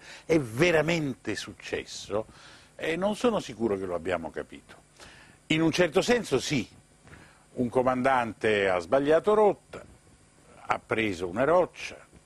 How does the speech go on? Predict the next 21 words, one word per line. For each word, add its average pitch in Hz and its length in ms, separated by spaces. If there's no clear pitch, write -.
si - 180
è - 20
aperto 110 400
uno 143 140
squarcio, 143 720
la 110 160
barca 110 300
ha 98 40
fatto 110 360
acqua, 151 420
il 90 80
comandante 104 540
ha 95 60
fatto 98 300
una 113 120
manovra, 147 600
la - 120
barca 113 340
si 98 140
è 113 60
incagliata, 156 880